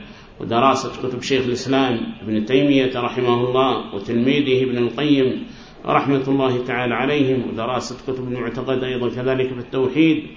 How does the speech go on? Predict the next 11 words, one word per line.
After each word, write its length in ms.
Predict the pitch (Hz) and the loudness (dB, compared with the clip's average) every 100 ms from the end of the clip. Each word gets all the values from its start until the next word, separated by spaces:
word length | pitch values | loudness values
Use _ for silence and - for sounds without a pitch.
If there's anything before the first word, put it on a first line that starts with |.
| - - - - - | -20 -20 -20 -20 -6
كتب 240 | 139 131 127 | -2 0 -2
الشيخ 460 | - 147 139 131 | -2 2 2 2
الإمام 580 | 123 123 123 131 139 131 | 0 2 2 4 2 0
المجدد 600 | 123 123 131 135 135 127 | -2 0 0 0 2 0
محمد 540 | 120 107 143 147 131 127 | 0 -2 4 6 6 4
بن 100 | 123 | -2
عبد 200 | 131 127 | -2 0
الوهاب 460 | 123 113 131 123 | 0 2 2 2
النجدي 420 | 123 131 131 127 | 2 2 2 0
رحمه 440 | 120 120 131 127 120 | 0 0 0 2 2
الله 360 | 123 127 127 | 2 2 0